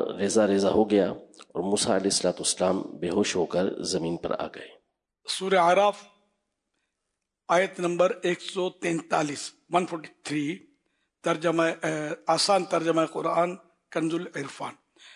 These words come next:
Speaker 2: جب موسیٰ ہمارے وعدے کے وقت پر حاضر ہوا اور اس کے رب نے اس سے کلام فرمایا تو اس نے عرض کی، اے میرے رب،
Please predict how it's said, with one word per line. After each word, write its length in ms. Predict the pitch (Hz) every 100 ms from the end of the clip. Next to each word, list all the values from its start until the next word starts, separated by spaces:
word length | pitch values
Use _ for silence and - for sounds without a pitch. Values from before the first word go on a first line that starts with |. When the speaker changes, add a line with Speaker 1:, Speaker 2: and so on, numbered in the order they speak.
| - _
Speaker 2:
جب 140 | 233 220
موسیٰ 480 | 202 214 214 202
ہمارے 240 | 170 180 170
وعدے 360 | 160 170 180
کے 140 | 180 165
وقت 260 | 165 -
پر 100 | 180
حاضر 280 | 147 143 151
ہوا 340 | 143 147 131 151 - - _
اور 220 | 170 165
اس 140 | 156 -
کے 100 | 156
رب 240 | 160 240
نے 280 | 254 262 247 - - - _ _ _
اس 120 | 170
سے 160 | - 214
کلام 500 | - 202 185 190 196
فرمایا 420 | - 147 135 120 - _ _ _ -
تو 160 | 202 -
اس 200 | - 220
نے 100 | 208 208
عرض 260 | 208 -
کی، 240 | - 180 202 -
اے 160 | 214
میرے 200 | 254 247
رب، 540 | 185 190 214 190 -